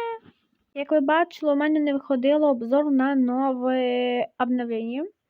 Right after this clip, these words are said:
тому що я не хочу вже переобустраювати домик, тому що я дуже змучуюсь від того, що к-, кожен день мені потрібно, я не встигаю обустроїти домик, зняти відео, як мені вже потрібно оп'ять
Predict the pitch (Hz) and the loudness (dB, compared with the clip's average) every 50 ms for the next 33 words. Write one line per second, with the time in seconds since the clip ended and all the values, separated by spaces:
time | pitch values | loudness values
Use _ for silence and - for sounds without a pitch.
0 | _ _ _ _ - _ _ _ _ - 277 277 269 294 320 339 330 - - - | _ _ _ _ -20 _ _ _ _ -2 0 2 2 2 2 0 -2 -4 -10 -4
1 | - 285 254 254 277 294 302 302 285 277 - - 277 277 285 285 285 285 285 - | -2 0 0 2 2 2 2 0 0 -2 -2 0 2 4 4 4 4 2 -2 -4
2 | - 277 269 262 262 240 233 240 269 269 269 269 262 254 254 247 240 233 180 - | -4 -2 0 0 -2 -2 -2 0 0 2 2 2 2 2 2 0 0 -2 -4 -6
3 | - _ _ _ _ _ _ _ _ 269 - _ _ _ _ - 277 277 277 262 | -10 _ _ _ _ _ _ _ _ -20 -20 _ _ _ _ -2 0 0 2 0
4 | 277 269 - - 285 277 285 294 294 285 285 - 277 240 254 262 269 294 294 294 | 0 -2 -2 -2 0 2 2 4 4 2 2 0 -4 -2 0 0 0 2 0 -2
5 | 277 - - 262 262 285 277 - 294 285 254 254 285 294 285 - 277 277 269 262 | -2 -2 -2 -2 -2 -2 -2 -2 -2 -2 0 0 -4 -4 -4 -2 0 0 2 2
6 | 262 254 247 254 262 285 302 294 - 302 277 - 262 247 - - 285 294 294 277 | 0 0 0 -2 0 0 -2 -2 -4 -6 -6 -6 -8 -12 -2 2 4 4 4 4
7 | 277 - 269 262 - - 240 254 - _ - 285 277 269 269 262 - 262 233 240 | 2 0 -2 -4 -2 -6 -10 -12 -10 _ 0 2 4 4 2 0 -2 -6 -2 -2
8 | 262 294 311 311 294 285 277 262 254 - 277 294 285 285 285 262 - _ _ - | 0 0 0 0 0 0 -2 -4 -4 -2 -4 -2 0 -2 -2 -4 -6 _ _ -20
9 | - - _ _ _ 262 269 277 294 302 - _ 302 277 302 320 311 311 269 277 | -20 -20 _ _ _ 0 2 2 2 0 -2 _ -2 2 4 4 4 4 2 0
10 | 277 - - 294 294 294 294 294 262 247 247 269 262 277 302 311 320 277 - 269 | -2 -2 0 2 2 2 2 0 -8 0 2 2 2 4 2 0 -2 0 0 0
11 | 285 294 294 - 285 254 277 302 294 311 294 285 277 285 269 269 277 285 277 269 | 0 0 0 -2 -2 -2 -2 0 0 2 2 2 2 2 2 2 2 2 0 -2
12 | 269 262 269 262 - 277 294 285 285 277 254 254 - 247 254 262 277 277 - - | -4 -6 -6 -6 -4 -4 -2 0 0 0 -2 -2 -2 0 0 0 0 0 -2 -2